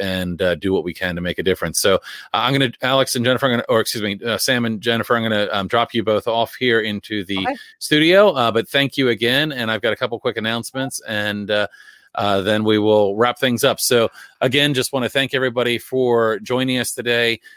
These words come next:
Speaker 1: Um, you know, hope this has been, um, you know, informative. Um, you know, I think anytime we can,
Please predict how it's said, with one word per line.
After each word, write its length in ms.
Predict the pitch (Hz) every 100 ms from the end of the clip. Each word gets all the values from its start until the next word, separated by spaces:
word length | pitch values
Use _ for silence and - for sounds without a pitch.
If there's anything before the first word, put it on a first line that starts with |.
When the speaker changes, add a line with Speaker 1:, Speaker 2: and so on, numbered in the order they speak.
| _ -
Speaker 1:
Um, 440 | 110 107 104 101
you 60 | 110
know, 100 | 104
hope 220 | 127 120
this 220 | 123 107
has 180 | 117 101
been, 480 | - 110 107 104 101 -
um, 460 | 104 95 95 95 92
you 120 | - 101
know, 80 |
informative. 680 | 98 - 143 143 127 120 107 _ - _ _
Um, 440 | - 107 104 101 101
you 80 | 113
know, 60 |
I 80 | 104
think 240 | 101 107 117
anytime 400 | 117 120 113 107
we 140 | 101
can, 320 | - 104 101